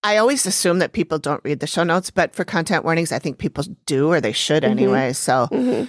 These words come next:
Speaker 1: yeah, those will stay in there for sure.
Speaker 2: Yeah.
Speaker 1: Yep.
Speaker 2: Okay. Speaking
Speaker 1: That's
Speaker 2: of,
Speaker 1: it. Mm-hmm.
Speaker 2: what are our content warnings this week? Do we have
Speaker 1: Oh,
Speaker 2: any?
Speaker 1: this week we are, um, buckle up, child death and murder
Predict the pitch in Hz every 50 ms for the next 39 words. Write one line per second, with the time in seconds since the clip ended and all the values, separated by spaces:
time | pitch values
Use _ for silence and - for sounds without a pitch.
0 | - - 165 110 - - - 185 190 190 185 170 170 - - - - 123 120 110
1 | 78 82 - - 78 73 - - - - - - - - - - _ _ _ _
2 | _ _ - 262 208 - - - - _ _ _ _ _ _ _ _ _ _ _
3 | _ _ _ _ _ _ _ _ _ _ 320 302 339 302 262 226 233 262 320 330
4 | - - _ 233 - 277 285 320 214 - _ _ _ _ _ _ _ - 233 226
5 | 233 240 233 226 226 269 208 220 - - - - 254 254 - - - 247 254 247
6 | - - - 247 247 - - - 254 247 269 294 247 262 294 330 339 - _ -
7 | 285 311 - - 220 220 214 - 202 190 170 143 175 170 165 185 190 - _ _
8 | _ _ 175 175 175 175 170 170 160 - _ _ _ _ _ _ _ _ _ _
9 | _ _ _ _ - 180 - - 226 226 196 170 - _ _ _ _ _ _ -
10 | - - - - - _ _ _ _ _ _ _ - - 165 180 190 220 202 -
11 | 170 165 185 202 - - - 180 185 170 170 151 160 185 208